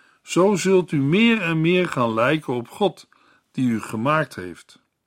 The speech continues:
De oude dingen, welke voorbij gegaan zijn,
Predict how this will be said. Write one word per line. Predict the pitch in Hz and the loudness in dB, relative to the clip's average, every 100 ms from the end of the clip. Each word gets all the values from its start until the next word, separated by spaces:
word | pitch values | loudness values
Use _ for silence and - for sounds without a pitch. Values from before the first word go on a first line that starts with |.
| _ _ _ _ _ _ _ _ _ - _ _ _ _ _ _ | _ _ _ _ _ _ _ _ _ -20 _ _ _ _ _ _
De | - | -4
oude | 113 151 190 175 156 | 2 4 4 2 0
dingen, | 170 170 117 92 90 | 0 2 0 -4 -12
welke | - 113 113 123 | -4 -2 0 -2
voorbij | 110 120 110 135 170 | -4 -4 0 0 0
gegaan | - 117 120 107 104 | -2 -6 -6 -6 -6
zijn, | 101 90 92 110 | -8 -10 -12 -20